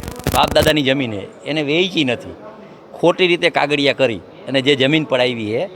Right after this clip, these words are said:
એ મારા પાસે આવ્યા. આ લગભગ છેલ્લા છ સાત વર્ષથી હેરાન થાય હે, ધક્કા ખાય હે. પણ હું એને ખાતરી આપું તમને કે તમે તમારી જમીન વેચી નથી, દસ્તાવેજ કર્યો નથી, ખોટું નામ કરીને એન્ટ્રી પાડી, તમે જમીન ખાલી કરતા નહીં.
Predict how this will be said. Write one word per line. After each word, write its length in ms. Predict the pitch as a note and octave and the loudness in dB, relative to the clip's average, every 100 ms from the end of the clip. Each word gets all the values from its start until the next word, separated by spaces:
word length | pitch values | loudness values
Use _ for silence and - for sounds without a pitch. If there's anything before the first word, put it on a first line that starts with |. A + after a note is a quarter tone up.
| - - - - | -18 -20 -18 -2
એ 400 | D3+ D#3 C#3+ C3+ - B2 | 2 4 4 2 -2 -2
મારા 180 | C3 C#3 | 0 2
પાસે 420 | C#3 C#3 C3+ C3 | 2 2 0 0
આવ્યા. 400 | B2 C3 C3+ D3+ - - - - - - - B2 | -4 -2 -2 -4 -12 -18 -18 -20 -20 -20 -6 -2
આ 40 | |
લગભગ 280 | B2+ B2 B2 | 0 0 -2
છેલ્લા 320 | - C3+ C3 | 0 2 2
છ 120 | - | 0
સાત 320 | C3+ A#2+ C3 | 0 2 0
વર્ષથી 300 | B2 A#2+ C3 | -2 -2 0
હેરાન 200 | A2+ B2+ | 2 2
થાય 260 | B2+ B2 B2 | 2 2 2
હે, 60 | B2+ | -2
ધક્કા 300 | G#2+ A2 C3 | -4 0 0
ખાય 220 | C3 C3 | 0 -2
હે. 200 | C3+ C3+ - - - - - - | -4 -8 -12 -20 -20 -20 -20 -6
પણ 120 | B2+ | 0
હું 100 | C3 | 2
એને 100 | C3+ | 2
ખાતરી 380 | C3 C3+ C#3 D#3 | 2 0 0 2
આપું 280 | C3 C#3 A#2+ | 2 2 -2
તમને 320 | A#2+ A#2 G2 - - - - - - | -2 -2 -6 -10 -18 -20 -20 -20 -8
કે 80 | B2 | -4
તમે 260 | B2 C3 D3+ | 0 2 2
તમારી 300 | C3+ C#3 C3+ | 4 2 2
જમીન 300 | B2 C#3 A#2+ | 0 0 2
વેચી 320 | C3 C3+ C3+ | 2 2 2
નથી, 340 | C3 - B2 - - - - - | 2 0 -8 -10 -20 -20 -18 -2
દસ્તાવેજ 400 | B2 - B2 A#2+ | -2 2 2 2
કર્યો 320 | - B2 C#3+ | 2 2 4
નથી, 300 | C#3+ C#3+ C3+ - - - - | 2 0 -4 -6 -18 -20 -10
ખોટું 240 | - C3 B2+ | -6 -4 -2
નામ 200 | B2 C3+ | -2 0
કરીને 240 | B2+ B2+ | -2 0
એન્ટ્રી 240 | C3 C3+ C#3+ | -2 0 2
પાડી, 260 | C3+ D3 | 2 0
તમે 300 | B2 C3+ D#3+ | 0 0 2
જમીન 280 | C3+ C#3 D3+ | 2 2 0
ખાલી 260 | - C#3 C#3 | 0 -2 0
કરતા 320 | C#3+ C3 G2+ | -2 -2 -4
નહીં. 120 | E2+ | -6